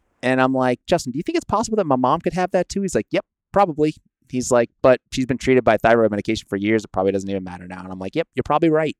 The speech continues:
You're probably right. It probably doesn't." I said, "But think about all the people that get misdiagnosed with things." You know what I mean? So now I've got Justin on my team. I've got you on my team. And I feel like I'm pretty well taken care of. And yes, I had to go outside the network,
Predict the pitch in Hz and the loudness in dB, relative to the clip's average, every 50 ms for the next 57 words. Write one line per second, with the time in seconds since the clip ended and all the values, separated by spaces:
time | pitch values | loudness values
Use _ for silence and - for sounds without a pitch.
0 | _ - 117 - 120 117 120 127 123 120 117 107 92 - 110 104 104 104 104 110 | _ -16 -8 -2 -2 0 0 2 2 2 2 0 0 -2 -2 -2 0 0 0 -2
1 | 107 98 92 82 _ - - _ _ _ _ _ _ - 117 - 139 120 127 120 | -2 -4 -6 -12 _ -20 -20 _ _ _ _ _ _ -2 2 2 2 2 2 0
2 | - _ _ _ _ _ _ _ - 175 - 147 143 127 127 131 139 139 135 135 | -2 _ _ _ _ _ _ _ -6 -4 2 4 4 4 6 4 4 4 2 0
3 | - - 135 127 120 107 98 98 92 98 90 98 104 113 117 - - 113 110 104 | -2 -2 -4 -2 -2 -2 -2 -2 -4 -4 -6 -4 -2 -2 -2 0 0 2 2 2
4 | 101 90 98 98 98 101 - - 98 - - - 90 95 - - - - - - | 0 -2 -4 -4 -4 -6 -6 -6 -8 -8 -6 -8 -10 -10 -10 -12 -10 -10 -12 -12
5 | _ 110 104 101 104 107 107 107 107 110 107 - - 120 113 110 107 107 104 104 | _ -6 -4 -4 -4 -4 -4 -6 -6 -4 -4 0 2 4 4 4 4 4 2 2
6 | - _ _ _ _ _ _ - 113 127 139 143 135 127 - 120 113 104 98 92 | -2 _ _ _ _ _ _ 0 2 4 6 6 6 4 4 2 2 2 0 0
7 | 107 110 113 - - 135 123 123 120 120 120 117 - 127 127 127 131 135 135 - | 0 0 0 0 -2 0 0 0 0 0 -2 -2 -2 -4 -4 -4 -4 -4 -6 -6
8 | 104 104 92 104 98 92 95 101 107 117 120 120 117 117 117 113 - 123 120 120 | -6 -4 -2 0 -2 0 0 -2 0 0 0 2 0 0 -2 -2 -4 -4 -4 -2
9 | 120 123 123 - - 107 104 98 98 - - - 120 117 117 113 107 - 113 107 | -2 -4 -6 -6 -8 -6 -4 -4 -4 -4 0 2 4 4 4 4 2 2 0 -2
10 | 104 101 101 101 101 - - - - 139 143 151 151 143 147 143 143 - - 131 | -2 -2 -4 -6 -8 -12 -16 -10 -6 -2 0 0 2 4 4 4 2 2 0 -2
11 | 131 - 120 110 - - 175 254 190 123 104 101 101 104 101 - - _ _ _ | -4 -4 -6 -8 -6 -4 -2 0 0 2 2 2 0 0 -2 -6 -12 _ _ _
12 | _ _ _ _ _ _ _ _ _ 120 120 123 120 123 123 120 120 120 123 - | _ _ _ _ _ _ _ _ _ -2 0 0 2 2 0 0 0 -2 -6 -8
13 | _ _ _ _ _ _ _ _ _ _ _ 117 135 185 - 113 - 113 110 - | _ _ _ _ _ _ _ _ _ _ _ 0 2 2 2 2 0 -2 0 2
14 | 120 120 117 110 120 117 113 113 - 123 117 110 107 110 127 139 123 107 101 101 | 0 0 0 2 2 2 2 2 2 0 0 2 0 0 0 -2 0 0 0 0
15 | 107 - | 0 -2